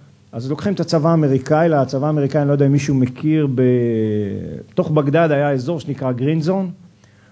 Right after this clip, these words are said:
ועל הגרין זון הזה היו, אה, הנחיות הגנה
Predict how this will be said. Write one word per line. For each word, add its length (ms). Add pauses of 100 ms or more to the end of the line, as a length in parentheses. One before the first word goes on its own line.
(140)
ועל 240
הגרין 280
זון 200
הזה 360
היו, 380
אה, 280
הנחיות 580
הגנה 500